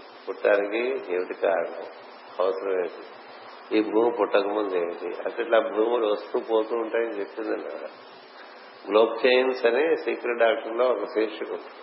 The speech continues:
అంటే మనకు ఒక శరీరం వచ్చిపోతూ ఉంటుంది కదా జీవుడికి. ఈ శరీరం పోయే లోపల ఇంకో శరీరం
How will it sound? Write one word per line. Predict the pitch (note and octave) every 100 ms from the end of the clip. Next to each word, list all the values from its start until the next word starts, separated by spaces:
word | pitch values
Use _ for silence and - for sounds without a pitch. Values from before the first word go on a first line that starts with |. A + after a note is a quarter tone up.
| - - - - - - - - - - - - - - -
అంటే | F#2+
మనకు | G#2 G#2 G#2+
ఒక | G#2+
శరీరం | G#2+ A2+ C3 C3+
వచ్చిపోతూ | B2 A#2 C3 B2+ B2+ C3
ఉంటుంది | B2 A#2+ G#2+
కదా | A2 G#2+
జీవుడికి. | G2+ A2 G2+ - - - - - - - - - - - - - - - - - - -
ఈ | G2
శరీరం | G#2+ A#2+ B2+ B2
పోయే | B2
లోపల | B2 B2+ C#3
ఇంకో | B2+ A#2+
శరీరం | A#2 A#2+ C3 B2+